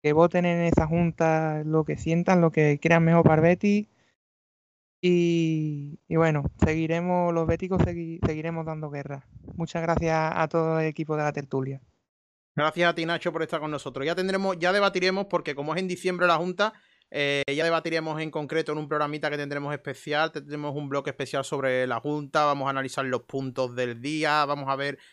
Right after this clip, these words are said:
Speaker 2: esa controversia existente, eh, la votación personal que ha impuesto el Consejo de Administración para la renovación de los puestos de consejero. Trataremos más profundamente eso. Eh, Guillermo, buenas noches y gracias por haber estado con nosotros.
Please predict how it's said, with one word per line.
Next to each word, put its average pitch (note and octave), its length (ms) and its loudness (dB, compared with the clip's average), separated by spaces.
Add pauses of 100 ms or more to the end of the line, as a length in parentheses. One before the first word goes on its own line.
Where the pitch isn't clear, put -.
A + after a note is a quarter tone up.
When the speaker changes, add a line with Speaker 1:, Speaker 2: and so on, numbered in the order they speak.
(120)
Speaker 2:
esa D3 200 -4
controversia C#3+ 600 -4
existente, C#3 840 -6 (400)
eh, C3+ 380 0
la C3+ 140 -2
votación C3+ 600 -2
personal D3 480 -2
que C#3+ 140 -2
ha C#3 120 0
impuesto C#3 480 -6
el C3+ 80 -6
Consejo C#3 340 -6
de C#3 40 0
Administración C3+ 600 -6
para C#3 160 2
la C3+ 80 4
renovación C3 600 -4
de B2+ 300 -2
los B2+ 80 -6
puestos C#3 300 -10
de C#3 100 -8
consejero. D3 520 -2 (280)
Trataremos D#3 480 0
más F3+ 220 4
profundamente D3+ 640 -4
eso. - 260 -14 (360)
Eh, C#3+ 480 -2
Guillermo, F#3+ 460 2
buenas G#3+ 220 2
noches A3 500 2
y G3 220 0
gracias F#3 320 2
por F#3+ 100 2
haber F#3 160 4
estado F3+ 300 4
con D#3+ 100 -2
nosotros. A2+ 380 -8